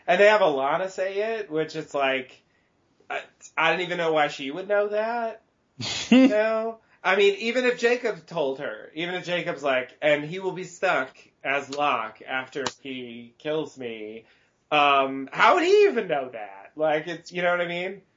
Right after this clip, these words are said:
Speaker 2: Yeah.
Speaker 1: the whole thing doesn't really, <laughs> there's, uh, there's just no, there's no sense.
Speaker 2: How would they know what would happen after Jacob dies if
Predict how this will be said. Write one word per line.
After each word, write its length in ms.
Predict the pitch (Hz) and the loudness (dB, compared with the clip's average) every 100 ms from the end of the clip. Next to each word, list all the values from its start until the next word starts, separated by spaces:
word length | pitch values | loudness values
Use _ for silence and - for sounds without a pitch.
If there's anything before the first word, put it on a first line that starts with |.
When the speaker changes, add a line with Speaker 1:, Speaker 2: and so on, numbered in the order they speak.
| - | -4
Speaker 2:
Yeah. 460 | 117 120 117 113 104 | 2 6 8 6 4
Speaker 1:
the 40 | |
whole 120 | 101 | 0
thing 300 | - 190 180 | -2 0 0
doesn't 300 | 156 151 156 143 | 0 0 -2 -4
really, 640 | 151 139 135 135 131 127 _ _ _ _ _ _ _ _ _ | -2 0 0 0 -2 -8 _ _ _ _ _ _ _ _ _
<laughs> 0 | 160 - - - _ _ _ | -10 -10 -10 -16 _ _ _
there's, 260 | 165 165 151 | -2 -2 -4
uh, 600 | 175 180 156 - 170 - | -2 2 2 0 -4 -6
there's 200 | 165 170 | -6 -6
just 180 | 160 165 | -8 -6
no, 760 | 160 156 156 151 147 147 143 139 _ - | 2 6 6 6 2 0 -4 -10 _ -6
there's 240 | 156 139 | -6 -2
no 180 | 147 139 | -2 -2
sense. 400 | - 127 127 - | -2 -6 -4 -2
Speaker 2:
How 320 | 151 170 185 | 2 4 6
would 140 | 185 | 4
they 120 | 175 156 | 2 0
know 180 | 147 | 0
what 160 | 143 127 | 2 2
would 100 | 123 | 0
happen 340 | 123 120 120 | -4 -4 -4
after 200 | 113 107 | -6 -6
Jacob 340 | 107 110 107 101 | -6 -6 -6 -2
dies 540 | 107 104 101 101 - - | 0 2 0 -2 -6 -8
if 240 | 110 101 | -4 -4